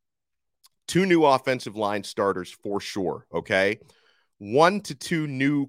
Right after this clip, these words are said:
cornerback starters, 'cause Devontae Brown, I have him penciled in as a starter, and I think Jadavius Richard is knocking on that door. Uh,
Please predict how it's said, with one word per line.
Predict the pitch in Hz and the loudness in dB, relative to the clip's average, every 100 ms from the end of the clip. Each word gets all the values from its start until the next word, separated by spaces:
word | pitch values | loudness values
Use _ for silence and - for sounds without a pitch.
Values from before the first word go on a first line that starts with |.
| - | -8
cornerback | - 156 147 110 92 92 82 | -2 2 4 2 0 0 -2
starters, | - - 92 78 65 64 | -6 0 0 0 -6 -16
'cause | - 90 - | -10 -10 -6
Devontae | - 101 117 143 139 113 | -6 0 2 2 -2 -4
Brown, | 107 120 131 135 - | -2 0 0 -2 -4
I | 104 | -4
have | 110 110 | -2 -4
him | 123 127 | -4 -8
penciled | 131 123 123 117 | -4 -6 -6 -8
in | 120 | -6
as | 120 113 | -6 -10
a | |
starter, | - - 113 113 117 - _ _ | -6 0 2 2 -2 -6 _ _
and | 101 | -4
I | 104 | -2
think | 107 120 | -2 -6
Jadavius | - 101 107 107 104 95 | -8 -4 -2 -2 -4 -8
Richard | 95 - 107 104 104 - | -10 -2 2 4 2 -2
is | 95 90 - 104 | -6 -6 -8 -6
knocking | 101 104 104 | -2 -2 -2
on | 95 98 | -4 -2
that | 90 80 | -4 -4
door. | 98 95 90 69 _ _ _ _ | -2 0 -2 -4 _ _ _ _
Uh, | 87 85 80 80 | -2 0 0 -2